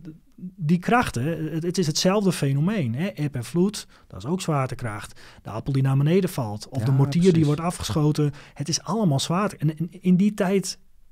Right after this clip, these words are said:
Speaker 1: was dat revolutionair.
Speaker 2: Ja, ja.
Speaker 1: Eh, dat was een vorm van unificatie die we natuurlijk nu in de moderne natuurkunde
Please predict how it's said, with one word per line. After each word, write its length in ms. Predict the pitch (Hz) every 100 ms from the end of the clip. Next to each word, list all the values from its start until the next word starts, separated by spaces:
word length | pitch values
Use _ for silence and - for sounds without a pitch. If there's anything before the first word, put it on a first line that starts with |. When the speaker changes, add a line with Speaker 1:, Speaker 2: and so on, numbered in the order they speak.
| - _ -
Speaker 1:
was 140 | 156
dat 140 | 165
revolutionair. 1080 | 143 160 247 202 180 185 165 180 277 117 107 -
Speaker 2:
Ja, 140 | 123 - - - - -
ja. 120 | -
Speaker 1:
Eh, 80 | 156
dat 160 | 151 180
was 160 | 214 175
een 60 |
vorm 240 | - 190 180
van 120 | 170
unificatie 720 | 165 156 151 175 185 196 143
die 120 | 139
we 60 | 147
natuurlijk 360 | 147 160 147 147
nu 160 | 175
in 60 | 160
de 40 |
moderne 380 | 143 135 151 156
natuurkunde 800 | 139 139 160 208 151 131 143 170